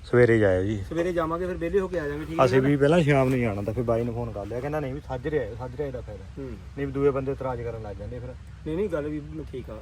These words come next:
Speaker 1: ਵੀ ਨਹੀਂ, ਸ਼ਾਮ ਨੂੰ ਆਇਆ ਵੀ ਅਗਲਾ ਕਹਿੰਦਾ ਸਾਡੀ
Speaker 2: ਹਾਂ,
Speaker 1: ਭਰੀ ਨਹੀਂ ਆਈ
Speaker 2: ਵੀ
Speaker 1: ਇਹਨੇ।
Speaker 2: ਲੈ, ਉਹ ਨੰਬਰ ਭੰਨ ਦੇ।
Speaker 1: ਨੰਬਰ, ਹਾਂ, ਸਹੀ ਗੱਲ ਆ, ਰੂਲ ਰੂਲ ਇਹ ਆ।
Speaker 2: ਹਾਂ, ਉਹਨੇ ਸਾਰਿਆਂ ਦਾ ਹੁਣ ਇਹੀ ਕੰਮ ਆ, ਸਭ ਨੂੰ ਛੇਤੀ ਯਾਰ, ਕੋਈ ਹੌਲੀ ਵਾਲਾ ਤਾਂ ਹੈ ਨਹੀਂ,
Speaker 1: ਹੂੰ,
Speaker 2: ਠੀਕ
Speaker 1: ਸਹੀ
Speaker 2: ਹੈ
Speaker 1: ਗੱਲ
Speaker 2: ਨਾ?
Speaker 1: ਆ ਜੀ।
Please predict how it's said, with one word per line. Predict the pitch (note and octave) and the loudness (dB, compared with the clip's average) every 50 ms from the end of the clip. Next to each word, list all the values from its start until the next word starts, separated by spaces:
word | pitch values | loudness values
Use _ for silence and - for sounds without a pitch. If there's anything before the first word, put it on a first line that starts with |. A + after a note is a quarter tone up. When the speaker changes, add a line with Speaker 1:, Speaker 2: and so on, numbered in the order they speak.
| - - - | -12 -10 -8
Speaker 1:
ਵੀ | C3 | -8
ਨਹੀਂ, | B2 C3 C3+ C3 - | -6 -6 -6 -6 -6
ਸ਼ਾਮ | B2 A#2+ A#2 A#2 A#2 | -6 -4 -4 -4 -6
ਨੂੰ | A#2 A#2 A#2 | -8 -8 -6
ਆਇਆ | A#2 A#2 A#2 A#2 | -6 -4 -4 -4
ਵੀ | A2+ A#2+ A#2+ | -4 -2 -2
ਅਗਲਾ | A#2 A#2 A#2+ A#2 | 0 0 0 2
ਕਹਿੰਦਾ | A#2+ B2+ C#3 C#3+ | 2 2 2 4
ਸਾਡੀ | A#2+ C3 C3+ C3+ | 4 2 4 4
Speaker 2:
ਹਾਂ, | B2 | 4
Speaker 1:
ਭਰੀ | A#2+ B2+ C3 A#2+ A#2 | 4 6 4 4 4
ਨਹੀਂ | A#2 A#2 | 2 2
ਆਈ | A2+ F3 | 2 4
Speaker 2:
ਵੀ | G3 | 4
Speaker 1:
ਇਹਨੇ। | G3+ F#3 F3+ F3 | 4 4 2 2
Speaker 2:
ਲੈ, | F3+ F3+ | 0 0
ਉਹ | F3+ F3 E3+ E3+ | -2 -2 -2 0
ਨੰਬਰ | E3+ E3 D3+ E3 E3 | 0 0 0 0 0
ਭੰਨ | - E3 G#3 | 0 2 4
ਦੇ। | F#3 D#3 | 8 10
Speaker 1:
ਨੰਬਰ, | E3 F3+ F3 E3 D#3 | 10 10 12 10 10
ਹਾਂ, | C#3 C#3 C#3 C3 A2+ G#2 G2+ | 10 10 8 6 6 4 6
ਸਹੀ | G2 D3+ F3 F#3+ F3+ | 8 8 10 10 10
ਗੱਲ | E3+ D#3 C3+ | 8 8 8
ਆ, | C#3 D3 | 6 6
ਰੂਲ | D#3+ F3+ G3 G3+ F#3 | 8 8 8 8 8
ਰੂਲ | E3 D#3 D3+ E3 | 6 6 8 8
ਇਹ | F3+ F3+ D#3+ | 8 8 8
ਆ। | A#2 F#2+ - | 6 4 0
Speaker 2:
ਹਾਂ, | E3 | -4
ਉਹਨੇ | F3+ G3 A3 B3+ C#4 D4+ | -4 -4 -6 -6 -8 -8
ਸਾਰਿਆਂ | - G#3+ A3+ B3 C4+ C#4+ C#4 | -6 -6 -4 -4 -4 -4 -4
ਦਾ | C#4 | -6
ਹੁਣ | C4 B3 B3 | -6 -4 -2
ਇਹੀ | A3+ G#3+ A3 | -4 -4 -4
ਕੰਮ | G3+ G3+ F#3+ G3+ | -6 -6 -6 -6
ਆ, | A#3 | -6
ਸਭ | G3 A3+ A#3 C4 | -4 -4 -4 -4
ਨੂੰ | C#4+ C#4+ | -6 -6
ਛੇਤੀ | G#3+ A#3 G#3+ - A3 | -4 -4 -6 -4 -6
ਯਾਰ, | G#3+ G#3 G3+ G#3 | -8 -8 -8 -10
ਕੋਈ | G3 - G#3+ G#3 | -8 -8 -6 -6
ਹੌਲੀ | F#3 F#3+ F#3+ - - | -6 -6 -4 -4 -4
ਵਾਲਾ | - - | -4 -4
ਤਾਂ | G#2 | -4
ਹੈ | - | -6
ਨਹੀਂ, | - G2+ | -6 -6
Speaker 1:
ਹੂੰ, | F#2 | -6
Speaker 2:
ਠੀਕ | - A2 | -4 -2
Speaker 1:
ਸਹੀ | C3 C#3 C3+ | 0 0 2
Speaker 2:
ਹੈ | C3+ | 0
Speaker 1:
ਗੱਲ | A#2+ A2+ | 0 -2
Speaker 2:
ਨਾ? | G#2+ | -2
Speaker 1:
ਆ | G#2 | -4
ਜੀ। | G2+ G#2 | -6 -8